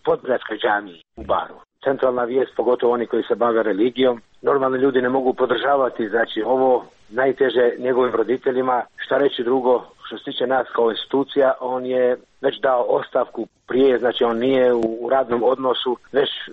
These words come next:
skoro i tri godine ovdje, tako da mi sa te strane, e, manje smo bili, manje i nikako u komunikaciji sa njim.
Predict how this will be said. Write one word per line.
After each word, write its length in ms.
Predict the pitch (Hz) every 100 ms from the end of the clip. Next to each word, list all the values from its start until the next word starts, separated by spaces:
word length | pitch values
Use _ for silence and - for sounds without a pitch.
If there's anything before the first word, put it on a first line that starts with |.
| -
skoro 320 | - 127 120
i 120 | 110 -
tri 160 | 143 123
godine 400 | 117 92 82 82
ovdje, 360 | 107 127 151 -
tako 260 | - 117 135
da 140 | 127 127 - -
mi 240 | 123 139 -
sa 80 | 120
te 160 | 135 123 -
strane, 320 | 127 127 123
e, 140 | 123 107 117
manje 300 | 120 143 143 113
smo 100 | 120
bili, 340 | 117 120 123 135 131
manje 240 | 123 156 151
i 100 | 139
nikako 400 | 160 147 127 123
u 60 |
komunikaciji 720 | 110 123 117 113 127 - 120 110 - -
sa 100 | 117
njim. 160 | 92